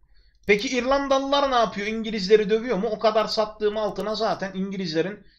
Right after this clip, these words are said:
dıbığına çakmazlarsa ayıp ya. İngilizlere destek veren bir banka var mı? Yok. Peki altın verirsem ne yapabilir? Yirmi dört bin altına bir mekan satın alabiliyoruz.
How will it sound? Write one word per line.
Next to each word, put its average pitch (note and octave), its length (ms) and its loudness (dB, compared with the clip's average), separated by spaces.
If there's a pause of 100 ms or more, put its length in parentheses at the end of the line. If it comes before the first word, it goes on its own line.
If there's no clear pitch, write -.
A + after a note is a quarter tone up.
(320)
dıbığına F#3+ 420 4
çakmazlarsa G#3 760 0
ayıp C3 300 -2
ya. B2 320 -8 (480)
İngilizlere G#3+ 640 4
destek A3+ 400 2
veren A3+ 300 2
bir G3 100 -4
banka G#3 380 2
var G3 240 4
mı? A3 120 -2
Yok. F3+ 360 0 (580)
Peki G3+ 260 4
altın G#3+ 440 4
verirsem B3 520 -2
ne G3+ 40 -2
yapabilir? F#3+ 480 0
Yirmi G#3 340 0
dört C#4 220 6
bin A3+ 80 -2
altına G#3+ 420 0
bir A3 60 -6
mekan G#3+ 320 -2
satın G3+ 300 -4
alabiliyoruz. F3+ 800 -4